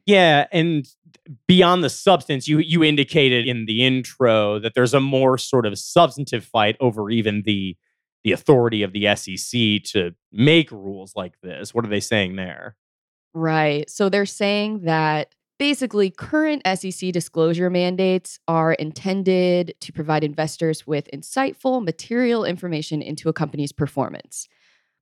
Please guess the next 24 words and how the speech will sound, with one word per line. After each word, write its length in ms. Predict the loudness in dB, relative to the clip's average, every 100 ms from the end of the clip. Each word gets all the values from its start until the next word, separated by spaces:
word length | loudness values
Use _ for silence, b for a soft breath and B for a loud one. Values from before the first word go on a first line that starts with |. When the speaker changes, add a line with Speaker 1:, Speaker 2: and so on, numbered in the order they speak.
| -2
Speaker 2:
But 160 | -2
the 80 | -2
new 320 | -4 0 0
disclosures, 960 | 0 0 0 2 0 -2 -2 -2 -6 -14 _ _ _ _
those 440 | 2 2 2 -2
kind 220 | -4 -6
of 60 | -4
step 220 | -4 -2
outside 500 | -2 -2 -4 -2 0
of 120 | 0
that 180 | 0 0
historical 500 | -2 -2 -4 -2 -4
purview 720 | -2 -2 -2 0 0 2 0 -4 -2
and 640 | 0 0 0 -2 -4 -10 _ _ _ _ _ _ _ -8
maybe 760 | -2 2 2 2 2 2 2
are 420 | 0 0 0 -2
veering 560 | -6 -6 -4 -2 -2 0
into 320 | -2 -2 -4
environmental 680 | -4 0 0 2 -2 -2 -6
policy 1160 | -4 -4 -2 -6 -10 -4 -2 0 0 -2 -4 -6
a 100 | -4
little 300 | -2 0 0
Speaker 1:
Mm-hmm. 40 | 2
Speaker 2:
bit. 580 | 0 0 -4 -8 -20